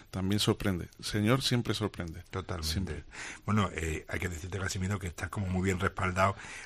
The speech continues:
Speaker 2: porque este arzobispo nuestro, eh, tiene una responsabilidad en cursillo a nivel internacional,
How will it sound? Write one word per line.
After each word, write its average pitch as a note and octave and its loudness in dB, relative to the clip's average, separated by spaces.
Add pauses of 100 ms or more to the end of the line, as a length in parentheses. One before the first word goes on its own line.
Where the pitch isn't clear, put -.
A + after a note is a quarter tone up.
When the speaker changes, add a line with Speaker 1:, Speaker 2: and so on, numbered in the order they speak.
(100)
Speaker 2:
porque F#2+ 2
este F2+ 0
arzobispo F#2+ 2
nuestro, F#2+ 0
eh, F#2 2
tiene F#2 0
una F#2+ 0
responsabilidad F#2 2
en F#2 0
cursillo G2+ 0 (100)
a F#2+ 0
nivel F2+ 2
internacional, G2+ 2